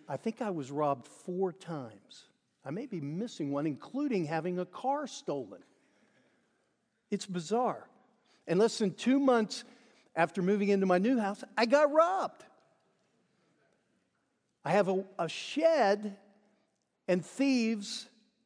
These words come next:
got into my shed and took these, these lawn tools I had hundreds of years of s-, purchasing and saving and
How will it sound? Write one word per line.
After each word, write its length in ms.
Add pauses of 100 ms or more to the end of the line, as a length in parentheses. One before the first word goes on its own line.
(460)
got 160
into 220
my 160
shed 600 (120)
and 320
took 540 (1200)
these, 320 (100)
these 280
lawn 680
tools 640
I 160
had 160 (1800)
hundreds 480
of 140
years 500
of 160 (140)
s-, 200 (1700)
purchasing 760
and 180
saving 680
and 220